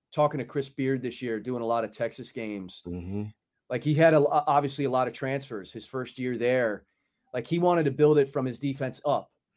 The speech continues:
Speaker 2: Mm-hmm.
Speaker 1: And so he spent, you know, the first half of the season, I mean, they spent in practice eighty percent of the time on defense, you know, twenty percent, let's say, on offense. And I think it hurt 'em by the end of the season, Tony. Like,
Speaker 2: Yes.
Speaker 1: they were not nearly good enough offensively to, to,
Speaker 2: Yeah.
Speaker 1: to win,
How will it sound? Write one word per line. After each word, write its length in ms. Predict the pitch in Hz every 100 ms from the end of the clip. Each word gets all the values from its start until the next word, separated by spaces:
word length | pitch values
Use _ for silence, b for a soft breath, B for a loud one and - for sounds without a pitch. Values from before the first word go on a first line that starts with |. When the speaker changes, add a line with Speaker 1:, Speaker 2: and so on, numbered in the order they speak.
| _ 82
Speaker 2:
Mm-hmm. 220 | 80 80
Speaker 1:
And 80 | 76
so 140 | 131
he 160 | - 185
spent, 540 | - 160 156 139 131
you 80 | 147
know, 100 | 131
the 60 | 117
first 300 | - 151 147
half 240 | 139 139
of 60 | 123
the 60 |
season, 380 | 113 151 160 135
I 60 | 120
mean, 100 | 127
they 100 | 156
spent 320 | - 160 139
in 120 | 131
practice 500 | 127 139 143 139 - 147
eighty 220 | 147 170
percent 360 | 147 135 147
of 80 | 131
the 60 | 123
time 300 | 139 127 123
on 160 | 117
defense, 760 | 110 135 135 127 113 - - -
you 60 | 127
know, 100 | 110
twenty 300 | - 131 127
percent, 420 | 120 - 120 113
let's 160 | 120 -
say, 220 | 123 113
on 120 | 107
offense. 680 | 113 135 131 107 101 - - _ _ _ _ _ _
And 140 | 151 139
I 100 | 160
think 200 | 214 180
it 60 |
hurt 220 | 139 170 175
'em 80 |
by 140 | 139 135
the 100 | 135
end 140 | 139
of 40 | 123
the 60 |
season, 340 | 117 139 131 120
Tony. 320 | 123 110 -
Like, 140 | 110
Speaker 2:
Yes. 80 | -
Speaker 1:
they 80 | 143
were 140 | 143
not 200 | 135 127
nearly 300 | 131 135 131
good 180 | 127 135
enough 280 | 123 117 123
offensively 640 | 113 - 131 - 117 123
to, 120 | 110
to, 200 | - 131
Speaker 2:
Yeah. 40 | 78
Speaker 1:
to 120 | 123
win, 480 | 120 165 127 107